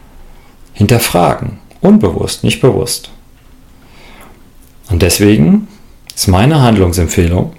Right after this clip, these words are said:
Psychohack. Akzeptiere deine Eltern. Und akzeptiere,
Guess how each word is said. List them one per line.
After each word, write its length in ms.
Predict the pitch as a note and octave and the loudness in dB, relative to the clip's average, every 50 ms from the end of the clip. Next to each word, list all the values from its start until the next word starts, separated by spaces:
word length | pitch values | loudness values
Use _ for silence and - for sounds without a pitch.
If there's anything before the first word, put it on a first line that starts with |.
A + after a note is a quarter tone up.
| - - | -10 -6
Psychohack. 800 | - - - G#2+ F#2 - F#2+ E2+ E2 E2+ E2+ - - - - - - - - - - - - - - - - - - - - - - - - - - - - - - - - - - _ _ _ _ - - - - - - - - - | -4 0 0 0 0 2 0 0 0 0 -2 -4 -6 -14 -20 -20 -20 -20 -20 -20 -20 -20 -20 -20 -20 -20 -20 -20 -20 -20 -20 -20 -20 -20 -20 -20 -20 -20 -20 -20 -20 -20 -20 -20 -20 _ _ _ _ -20 -20 -20 -20 -20 -20 -20 -16 -10
Akzeptiere 960 | F#2+ - - - - - - - - - G2+ G2 G2+ G2 G2+ G#2+ G#2+ A2+ A2+ - - - - - - - _ - - - | -10 -10 -8 -6 -8 -8 -8 -6 -6 -2 0 2 2 2 2 2 2 0 -4 -10 -16 -20 -20 -20 -20 -20 _ -20 -14 -8
deine 300 | - F2 E2 E2+ F2+ F2 | -4 -2 -2 -2 0 0
Eltern. 300 | A#2 A#2+ A#2 - E2+ D#2 - - - - - - - - - - - - - - - - - - - - _ _ - - - - - - - - - - - - - - - - - - _ - - - - - - - - - - - | 0 -2 -2 -4 -8 -8 -10 -16 -20 -20 -20 -20 -20 -20 -20 -20 -20 -20 -20 -20 -20 -20 -20 -20 -20 -20 _ _ -20 -20 -20 -20 -20 -20 -20 -20 -20 -20 -20 -20 -20 -20 -20 -20 -20 -20 _ -20 -20 -20 -20 -20 -20 -20 -20 -14 -6 -2
Und 100 | A2+ - | -2 0
akzeptiere, 800 | - - - - - - - - G#2 G2+ F#2+ F2+ G2 G2 G2+ | 0 -2 -2 -6 -6 -4 -2 0 2 2 2 2 0 0 -2